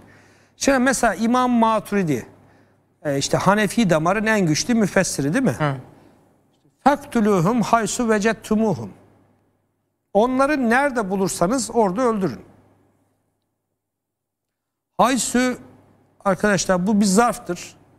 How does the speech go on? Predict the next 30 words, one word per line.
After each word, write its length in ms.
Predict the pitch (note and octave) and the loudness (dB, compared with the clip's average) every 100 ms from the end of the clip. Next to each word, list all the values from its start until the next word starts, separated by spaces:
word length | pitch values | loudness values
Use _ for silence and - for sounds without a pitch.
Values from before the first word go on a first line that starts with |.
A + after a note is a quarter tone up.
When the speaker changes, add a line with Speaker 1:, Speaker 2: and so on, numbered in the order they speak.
| _ | _
Speaker 1:
Nerede 540 | D#3+ G3+ A#3+ G#3 F3 F#3+ - | 2 2 2 2 0 0 -4
demek? 420 | D#3+ F#3 A3 - - _ _ _ _ | -2 -2 -4 -12 -20 _ _ _ _
Her 240 | G3 A#3+ | 0 0
yerde 380 | G3 D3+ B2+ B2 | 0 -4 -4 -6
demek. 260 | C3+ G3+ - - - _ _ _ | -6 -6 -10 -18 -20 _ _ _
Aynı 340 | F3 A#3+ C4 G3+ | 2 2 0 0
zamanda 440 | F3+ C4 C#4 C4+ | 0 0 0 2
her 160 | A#3+ C4 | 2 0
zaman 400 | G#3 D3+ C3 B2 | -2 -2 -6 -6
demektir 500 | A#2+ C3+ - F#3+ D3+ | -6 -6 -4 -4 0
diye 160 | E3 | 0
yorum 320 | G3+ E3+ F#3 C#3+ | 0 0 0 -2
yapıyor 340 | A2+ - C3+ | -6 -10 -16
hocam. 200 | - - _ _ | -18 -20 _ _
İşte 280 | - - A2+ - - - | -16 -8 -8 -10 -20 -2
Tevilatül 580 | F#3 F3+ E3 D3 - C3+ | 0 2 2 0 -4 -10
Kur'an'a 320 | - C#3 F3 G#3+ | -4 -2 0 -2
bakın. 280 | G3 G#2+ - - - _ _ _ _ _ - | -2 -6 -18 -20 -20 _ _ _ _ _ 0
Yani 320 | F3 D#3+ D#3+ - - - _ - | 0 0 -6 -12 -20 -20 _ 0
her 300 | - C#4+ D4+ | 2 2 0
yerde 520 | A3 G3 F#3+ A#3 C#4+ | 0 0 2 0 0
ve 100 | B3+ | 0
her 280 | F3 C4+ C4 | 2 0 2
zaman 340 | G3+ E3 D3+ | -2 -2 -4
şeklinde. 520 | - D3+ - B2+ B2+ A#2+ | -4 -6 -6 -14 -16 -6
Bu, 120 | D3+ | -2
bunun 320 | E3+ F#3+ G3+ D#3+ | 0 2 2 2
neresi 360 | F#3+ G#3+ - | 0 -2 -4
yumuşak 320 | C3 A2 - - - | -6 -6 -12 -12 -20
hocam? 180 | - | -20